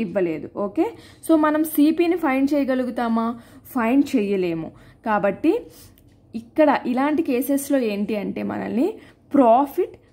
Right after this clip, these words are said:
with respect to selling price find out చేయమన్నట్లు. ఓకే, ఈ లెవెన్ మీటర్స్ అనేది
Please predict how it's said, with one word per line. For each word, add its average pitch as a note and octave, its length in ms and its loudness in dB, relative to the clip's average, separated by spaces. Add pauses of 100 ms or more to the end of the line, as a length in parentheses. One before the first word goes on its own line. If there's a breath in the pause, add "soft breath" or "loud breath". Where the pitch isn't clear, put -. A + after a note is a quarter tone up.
(120)
with - 240 0
respect D#4+ 540 -2
to F#4+ 80 0 (160)
selling D4 380 6
price D4+ 280 2
find G#3 280 -2
out A3 180 -4
చేయమన్నట్లు. F3 600 -10 (200)
ఓకే, G#3 200 -4 (560 loud breath)
ఈ A#3 40 0 (480)
లెవెన్ G#3+ 340 4
మీటర్స్ D#4 400 0
అనేది G3 340 -2